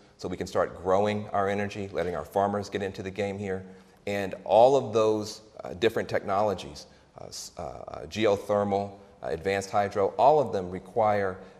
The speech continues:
uh, not just, uh, good, uh, engineers and scientists, but also marketers, also, uh, uh, uh, uh, entrepreneurs, business people. So I would encourage you to really focus on that. The other thing I would say is that, uh, some people say, "Oh, well, geez, I, I gotta get out of school and start a solar company. I don't know how to do that."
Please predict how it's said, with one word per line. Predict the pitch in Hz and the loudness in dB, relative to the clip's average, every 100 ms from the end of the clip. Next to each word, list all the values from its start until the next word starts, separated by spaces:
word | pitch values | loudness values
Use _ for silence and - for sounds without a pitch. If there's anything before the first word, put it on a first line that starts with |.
| - | -12
uh, | 60 | -10
not | 92 113 - | 0 0 2
just, | 113 98 - - | 2 0 0 -10
uh, | 65 76 87 | -10 -10 -2
good, | 110 104 107 - - - - | 2 2 0 -10 -20 -20 -14
uh, | 65 | -8
engineers | 98 101 101 92 | -6 -4 -4 -4
and | 87 | -2
scientists, | - - - 98 | -2 -2 -6 -8
but | - | -2
also | 101 101 78 | 0 0 -2
marketers, | 90 107 104 107 104 - - _ _ - | 0 0 0 -8 -10 -16 -20 _ _ -4
also, | 90 90 - 82 78 76 - | -4 -2 -2 -2 -2 -6 -10
uh, | |
uh, | 76 76 - - - - - - - | -12 -12 -12 -12 -12 -14 -16 -16 -16
uh, | - - | -16 -14
uh, | - | -6
entrepreneurs, | 98 98 - 98 101 95 | -2 -2 -2 -2 -2 -2
business | 101 104 104 | -4 -4 -10
people. | 110 104 101 - - | -12 -8 -8 -10 -12
So | - | 2
I | 107 | 4
would | 156 | 4
encourage | 147 147 120 | 2 -2 -4
you | 120 | -4
to | 107 | -2
really | 117 107 | 0 -2
focus | - 123 127 101 87 | 2 2 2 -2 -6
on | 80 | -6
that. | 78 76 - - _ - | -8 -10 -14 -20 _ 0
The | 113 | 2
other | 175 | 2
thing | 147 | 2
I | 110 | 0
would | 90 | -2
say | - 95 | -2 -2
is | 90 92 | -2 -2
that, | 90 82 - - - - _ - | -2 -2 -6 -20 -20 -20 _ -14
uh, | 60 | -12
some | - 127 | -6 0
people | 135 | 0
say, | 117 | 4
"Oh, | 120 | 6
well, | 120 101 | 6 4
geez, | 117 98 | 0 -4
I, | - 92 | -2 -2
I | 95 | 2
gotta | 104 | 2
get | 104 | 4
out | 104 | 2
of | 95 | 0
school | - 107 104 | -4 -4 -2
and | 85 | -2
start | 101 98 | -2 -2
a | |
solar | - 98 120 | 0 0 0
company. | 139 139 143 110 | -2 -6 -2 0
I | |
don't | 107 | 0
know | 101 | -2
how | 95 | -6
to | |
do | 87 117 | -8 -6
that." | 90 67 - | -6 -8 -12